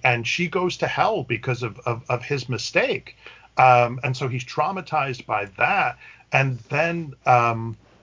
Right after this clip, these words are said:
he, he can never figure out,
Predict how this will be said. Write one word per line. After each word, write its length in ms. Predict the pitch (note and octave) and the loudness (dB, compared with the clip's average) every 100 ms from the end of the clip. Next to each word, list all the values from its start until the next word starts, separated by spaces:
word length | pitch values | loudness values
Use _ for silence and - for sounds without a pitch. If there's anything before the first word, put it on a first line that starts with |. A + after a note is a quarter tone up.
| - _ _ _ _ - _ | -20 _ _ _ _ -20 _
he, 520 | B2+ - F3+ E3+ D#3 | -10 -2 0 0 -2
he 520 | - - F3 E3+ D3 - - | -10 -4 -2 -2 -4 -10 -10
can 320 | - D#3 D#3+ | -6 -4 0
never 380 | F#3+ G#3 G3+ F3+ | 4 4 4 0
figure 640 | - - F#3+ D#3+ D#3+ D3 | -2 0 0 2 -2 0
out, 400 | E3 E3 D3+ B2 | 2 4 4 4